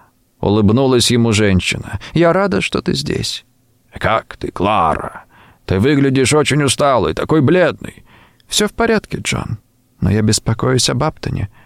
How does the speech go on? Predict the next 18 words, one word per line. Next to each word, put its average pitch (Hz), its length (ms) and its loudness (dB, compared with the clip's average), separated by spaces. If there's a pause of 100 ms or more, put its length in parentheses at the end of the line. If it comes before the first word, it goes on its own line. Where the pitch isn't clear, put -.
(520)
Мужчина 135 680 0 (440)
повернулся 107 720 0
ко 104 140 -4
мне. 92 300 2 (480)
«Ну 165 240 2
и 92 180 0
как - 340 -2
наш 80 260 -6
пациент? - 600 -2 (640)
Клянусь, 190 400 2
сегодня 156 380 0
он 151 80 0
какой-то - 520 -2 (420)
встревоженный». 139 920 0 (920)
Женщина, 147 800 0 (100)
Клара, 110 420 0 (640)
развела 135 580 2
руками. 117 520 2